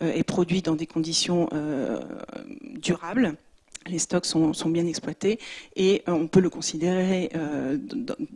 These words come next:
dans le vert. Euh, par contre, tout ce qui est saumon, euh, d'élevage, on le met, tous les produits d'élevage,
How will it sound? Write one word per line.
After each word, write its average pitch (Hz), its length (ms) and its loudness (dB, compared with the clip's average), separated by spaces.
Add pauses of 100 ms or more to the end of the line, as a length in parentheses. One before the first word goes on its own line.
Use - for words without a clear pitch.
(200)
dans 156 260 2
le 156 60 4
vert. 170 420 -2 (440)
Euh, 160 100 2
par - 240 -2
contre, 196 300 0
tout - 140 -2
ce - 120 -2
qui - 80 2
est 180 140 6
saumon, 175 500 4 (560)
euh, 147 220 4
d'élevage, 170 760 2 (340)
on 170 120 8
le 175 120 12
met, 185 280 6 (320)
tous 233 80 8
les 202 100 10
produits 202 260 8
d'élevage, 196 560 6